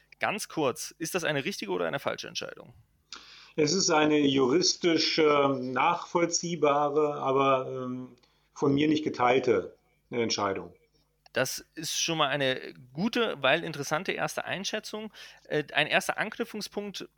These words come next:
Speaker 1: könnte hierfür der Paragraph dreizehn Absatz sechs des Telemediengesetzes sein. Dort heißt es,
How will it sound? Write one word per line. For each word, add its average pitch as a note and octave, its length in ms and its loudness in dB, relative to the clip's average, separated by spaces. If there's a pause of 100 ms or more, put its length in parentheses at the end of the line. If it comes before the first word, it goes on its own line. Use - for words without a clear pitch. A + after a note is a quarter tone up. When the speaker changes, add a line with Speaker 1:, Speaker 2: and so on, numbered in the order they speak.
(320)
Speaker 1:
könnte F#3+ 520 0
hierfür E3+ 400 -2
der D3+ 180 2
Paragraph D3 460 0
dreizehn D3+ 460 0
Absatz C3+ 340 -4
sechs C#3+ 240 0
des - 120 -8
Telemediengesetzes A2+ 1080 -2
sein. A2 280 -6
Dort B2 240 4
heißt E3 320 -2
es, - 260 -8